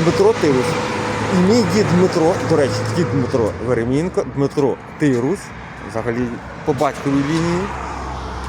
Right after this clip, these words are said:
то він створив, ну, г-, головний ливарник пам'ятника.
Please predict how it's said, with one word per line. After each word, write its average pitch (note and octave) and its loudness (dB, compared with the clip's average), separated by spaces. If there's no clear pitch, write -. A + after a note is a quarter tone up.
то B2+ -2
він F#3+ 2
створив, B2+ -2
ну, D#3+ 2
г-, G#2+ -6
головний D3 0
ливарник C#3 0
пам'ятника. C#3 -2